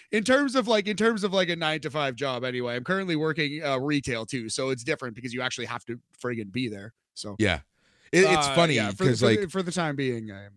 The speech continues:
Speaker 1: doing
Speaker 2: when I work shift stuff, like, in kitchens and stuff, right? Like, I was very much like you.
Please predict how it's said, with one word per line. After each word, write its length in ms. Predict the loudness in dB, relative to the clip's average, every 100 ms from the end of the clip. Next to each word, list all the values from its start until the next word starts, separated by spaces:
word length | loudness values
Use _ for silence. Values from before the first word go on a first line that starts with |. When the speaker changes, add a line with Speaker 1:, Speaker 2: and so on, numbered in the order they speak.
| -16
Speaker 1:
doing 120 | 0
Speaker 2:
when 160 | 2 4
I 140 | 4
work 240 | 4 2 2
shift 500 | 2 4 4 2 -6
stuff, 480 | -4 -2 -2 -2
like, 220 | -2 0 -2
in 120 | -6
kitchens 560 | 0 0 0 -2 -2 -4
and 120 | -6
stuff, 540 | -4 -4 -4 -6 -6
right? 280 | 0 0 2
Like, 160 | -2 0
I 60 | -2
was 140 | 0
very 240 | 4 4
much 440 | 4 0 -2 -4 -2
like 260 | -2 0
you. 260 | -2 0 -2